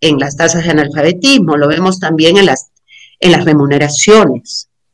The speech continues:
Las mujeres ganan menos que los hombres en general, y en algunos trabajos, al mismo trabajo,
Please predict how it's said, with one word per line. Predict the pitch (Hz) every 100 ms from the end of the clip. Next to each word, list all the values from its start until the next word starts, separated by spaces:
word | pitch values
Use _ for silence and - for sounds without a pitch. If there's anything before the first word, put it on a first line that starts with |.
| -
Las | 170
mujeres | 156 185 185
ganan | 165 170 156
menos | 170 175 185
que | 139
los | 127 -
hombres | 220 196 147 135
en | 143
general, | - 131 135 180 185 139 143 _ - -
y | 170
en | 151
algunos | 147 180 214
trabajos, | 208 143 147 170 185 214 233 - _ _ _ _ _ _
al | 175 175
mismo | 165 262 320 190 165
trabajo, | 147 147 170 170 214 339 -